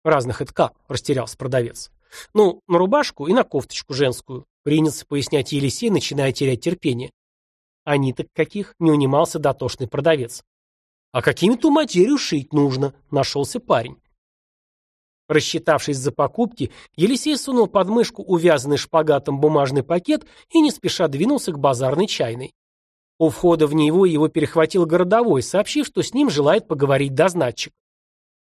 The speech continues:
Спустя полчаса он выходил из участка, звеня в кошеле премией за поимку грабителей. Вот в чем парень не ожидал от местных властей, так это подобной щепетильности в этом вопросе. Как выяснилось,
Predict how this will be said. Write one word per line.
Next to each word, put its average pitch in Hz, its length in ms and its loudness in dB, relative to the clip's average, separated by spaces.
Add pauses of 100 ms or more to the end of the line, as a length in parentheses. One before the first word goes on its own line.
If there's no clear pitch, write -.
(200)
Спустя 302 320 0
полчаса 262 480 -2
он 247 120 2
выходил 233 400 2
из 208 100 -2
участка, 240 500 -2
звеня 165 300 2
в - 80 -20
кошеле 214 400 -2
премией 269 360 2
за 147 140 -4
поимку 139 400 0
грабителей. 147 640 -2 (720)
Вот 175 240 4
в - 80 -10
чем 151 240 0
парень 135 340 2
не 139 100 2
ожидал 151 340 2
от 127 140 -4
местных 160 380 0
властей, 160 480 0 (220)
так 330 140 0
это 269 120 0
подобной 175 480 2
щепетильности 147 760 -4
в 143 80 0
этом 131 240 -2
вопросе. 139 560 -4 (1080)
Как 294 180 0
выяснилось, 151 600 0